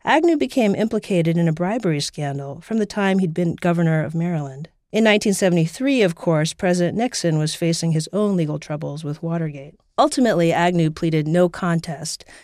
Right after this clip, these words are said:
to criminal charges for failing to record on his tax returns cash contributions he'd received. That's basically tax evasion. Agnew received three years probation and no jail time, but make no mistake, it was a criminal conviction.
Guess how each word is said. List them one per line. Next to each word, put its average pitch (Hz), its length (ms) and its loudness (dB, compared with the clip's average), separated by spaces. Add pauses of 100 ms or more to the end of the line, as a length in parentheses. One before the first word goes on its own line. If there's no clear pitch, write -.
(140)
to - 80 -4
criminal 202 380 0
charges 160 680 -4 (320)
for - 180 -2
failing 214 380 2
to 202 120 -4
record 185 440 2
on 170 80 2
his 160 140 0
tax 220 360 -4
returns 160 520 -6
cash 180 340 -4
contributions 160 920 -4
he'd 151 160 -8
received. 143 540 -10 (240)
That's 302 140 -6
basically 185 440 -2
tax 160 320 -6
evasion. 147 460 -12 (840)
Agnew 220 320 4
received 202 400 2
three 220 260 -2
years 196 280 2
probation 185 720 0
and 165 100 2
no 160 140 2
jail 202 280 0
time, 156 380 0
but 165 160 -4
make 226 220 0
no 226 100 0
mistake, 180 560 -2
it 180 80 -4
was 175 140 -4
a 160 160 -2
criminal 165 360 -2
conviction. 156 640 -8